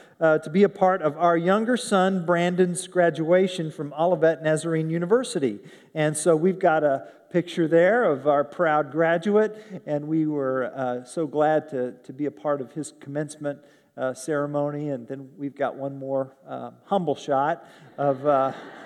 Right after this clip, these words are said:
<laughs> he, he really has a low self-esteem, church, and so anyway, got that from his dad, no doubt. But,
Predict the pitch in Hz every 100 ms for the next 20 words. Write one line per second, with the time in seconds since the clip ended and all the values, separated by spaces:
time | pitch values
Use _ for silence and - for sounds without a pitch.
0 | - - - - - - - - - -
1 | - - 170 - 156 - - 143 - 196
2 | 175 - - 170 170 143 151 175 190 175
3 | 156 156 156 151 151 147 143 - 139 131
4 | 120 123 - 127 123 - 120 - 123 117
5 | - - - - - - 143 135 117 117
6 | 127 127 127 110 127 113 104 123 123 113
7 | 113 110 113 113 110 113 107 -